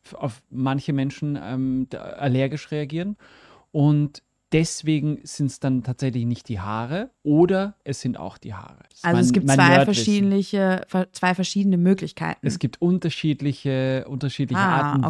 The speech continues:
Speaker 1: wie
Speaker 2: okay.
Speaker 1: man auf Tiere allergisch sein kann.
Speaker 2: Ich war noch nie allergisch, deswegen habe ich mir nie so wirklich darüber Gedanken gemacht. Ich glaub, das Einzige, auf was ich mal allergisch war, waren Erdbeeren. Und meine Mutter hat mir einfach so lange Erdbeeren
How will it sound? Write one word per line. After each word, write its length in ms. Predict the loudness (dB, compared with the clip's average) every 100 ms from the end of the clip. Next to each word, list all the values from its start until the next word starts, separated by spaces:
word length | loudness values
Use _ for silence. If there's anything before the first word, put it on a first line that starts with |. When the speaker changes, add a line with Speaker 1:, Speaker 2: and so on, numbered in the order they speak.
| 2
Speaker 1:
wie 60 |
Speaker 2:
okay. 80 | 2
Speaker 1:
man 140 | 4 2
auf 140 | -2
Tiere 540 | -4 -2 -2 -2 -2 -2
allergisch 460 | 0 0 -2 -6
sein 280 | -8 -8 -8
kann. 280 | -8 -8 0
Speaker 2:
Ich 160 | 0 4
war 160 | 4
noch 140 | 4 6
nie 180 | 4 4
allergisch, 400 | 2 2 0 -2
deswegen 300 | -4 -2 0
habe 100 | 0
ich 80 |
mir 100 | 2 2
nie 160 | 2
so 160 | 2 0
wirklich 220 | -2 -2
darüber 280 | 0 0 0
Gedanken 440 | -4 -6 -6 -4
gemacht. 440 | -4 -2 -2 -4 -10
Ich 80 |
glaub, 160 | -8 -6
das 140 | -6
Einzige, 440 | -4 -4 -4 -2 -4
auf 100 | -2
was 140 | -6
ich 100 | -4
mal 140 | -2 0
allergisch 400 | 0 -2 -4 -4
war, 220 | -4 -4
waren 400 | -2 -2 -2 -4 _ _ _ _ _ -4
Erdbeeren. 720 | -4 0 2 4 2 0 -4 -4
Und 160 | 0
meine 180 | 0 2
Mutter 240 | 0 0
hat 120 | 0 0
mir 100 | 0
einfach 180 | -2
so 140 | -2 0
lange 240 | 0 0
Erdbeeren 540 | -2 -2 0 0 -2